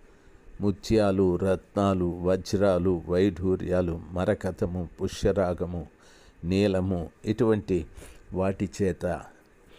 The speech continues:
బంగారపు వీధులు, ఎన్నో చక్కటి విషయాలు, పరలోకంలో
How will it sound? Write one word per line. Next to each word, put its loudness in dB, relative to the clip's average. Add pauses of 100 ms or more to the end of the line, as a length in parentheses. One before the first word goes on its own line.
(320)
బంగారపు 0
వీధులు, 2 (1040)
ఎన్నో 2
చక్కటి 0 (460)
విషయాలు, 2 (720)
పరలోకంలో 0